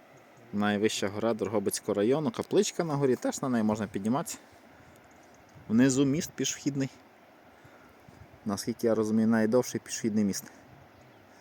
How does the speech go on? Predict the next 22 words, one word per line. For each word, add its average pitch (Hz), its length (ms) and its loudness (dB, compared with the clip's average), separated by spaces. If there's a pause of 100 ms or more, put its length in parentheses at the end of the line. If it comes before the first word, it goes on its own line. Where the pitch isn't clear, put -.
(300)
Хо, 123 220 -4 (120)
як 110 240 -2
мінімум 113 260 2
у - 20 0
Львівській 107 260 -2
області, 92 340 -4
можливо, 98 260 0
всіх - 200 -8
Карпат. - 420 -8 (1400)
А 139 180 8
туди 170 300 8
далі 208 380 6 (300)
довге, 156 460 6 (840)
водоспад 107 520 2
Лазний, 139 440 6 (280)
праворуч. 131 460 2
Якщо 120 220 -4
далі 190 280 2
їхати, 135 340 0
Сопіт, - 480 0
водоспад 117 420 -2
Сопіт. - 360 -2